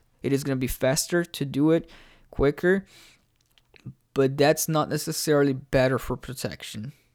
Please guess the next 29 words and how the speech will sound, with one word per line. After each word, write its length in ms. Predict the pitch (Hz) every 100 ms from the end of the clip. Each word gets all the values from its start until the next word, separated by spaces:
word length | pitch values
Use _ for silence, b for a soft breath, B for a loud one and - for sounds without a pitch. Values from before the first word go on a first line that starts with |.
| _ b b b b -
Uh, 560 | 127 123 120 120 123 - -
and, 480 | 104 127 123 123 120 - - 87 50 55 53 73
and 260 | 90 147
s-, 240 | - 220 190
so, 180 | 180 -
so 160 | 196 233
yes, 260 | 202 135
if 120 | 175 -
you 60 |
see, 300 | 240 - 262
if 140 | 202 220
you 60 |
see 200 | 240 -
a 60 | 240
liquid, 680 | 156 139 156 - 175 180 180 b b b b b b _ - -
it, 180 | - -
it 100 | 139
may 260 | 143 156 156
not 260 | 143 127
be 120 | 135
necessarily 640 | 131 127 139 - 131 127 123
better 480 | 135 120 117 117 113
than 220 | 113 123
compared 340 | 127 127 120
to 80 | -
a 40 |
paste 400 | 98 127 123 -
one. 220 | - 78 - b b b b b b -
Uh, 340 | - 123 120